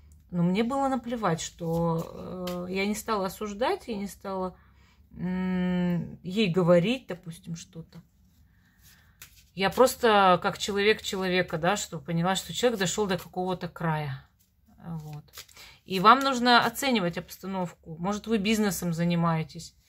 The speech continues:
Оглядитесь вокруг. Может, кто-то у вас, э, на работе сидит и страдает, приплачет, может быть, давно. Вы, может, платите копейки человеку,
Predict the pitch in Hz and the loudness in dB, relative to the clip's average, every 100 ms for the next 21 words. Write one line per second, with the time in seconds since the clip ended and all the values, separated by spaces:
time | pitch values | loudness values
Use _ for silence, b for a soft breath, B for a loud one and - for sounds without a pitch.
0 | b b 180 175 226 247 233 190 - 180 | b b -8 0 0 0 -4 -6 -4 -4
1 | 170 202 170 175 - - 233 190 175 202 | -2 -6 -4 -6 -4 -6 -2 0 4 4
2 | - 180 170 175 170 175 170 180 165 277 | 2 -4 -2 0 0 0 2 2 4 2
3 | 339 226 175 175 240 202 - 180 165 190 | 2 -4 -2 -2 -2 -4 -6 -6 0 0
4 | 170 - _ _ _ 175 175 185 208 214 | 0 -4 _ _ _ -12 -10 0 2 2
5 | 190 170 175 160 160 160 - 160 160 165 | -2 -8 -8 -8 -8 -10 -8 -6 -4 -4
6 | - b b b b b b b 220 240 | -6 b b b b b b b 4 4
7 | 220 - 262 370 - - - 170 208 190 | 4 6 6 6 -2 -6 -8 -6 -4 -4
8 | 175 - 170 165 160 170 - 165 151 | -6 -10 -4 -2 -2 -2 -4 -12 -12